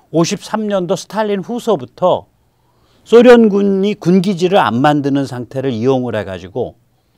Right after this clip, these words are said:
북한이 군기지 없이, 소련 군기지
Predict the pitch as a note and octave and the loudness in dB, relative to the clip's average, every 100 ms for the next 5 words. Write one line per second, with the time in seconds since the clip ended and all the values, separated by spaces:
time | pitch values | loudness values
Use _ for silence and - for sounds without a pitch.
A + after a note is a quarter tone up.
0 | _ _ _ _ D#3 - - F3+ F3+ A3 | _ _ _ _ -16 -10 -2 0 0 -2
1 | E3+ _ _ _ _ _ _ _ _ _ | -8 _ _ _ _ _ _ _ _ _
2 | _ _ _ - E3+ F3 F3 E3+ B2 - | _ _ _ -6 -2 -2 0 2 2 0
3 | C3 F2+ - _ _ _ _ _ _ _ | -8 -8 -10 _ _ _ _ _ _ _
4 | _ _ _ _ _ _ F#3 F#3+ G3 E3 | _ _ _ _ _ _ 2 4 4 2
5 | D#3 D3 C#3+ F#3 D#3 | 0 0 -2 -4 -6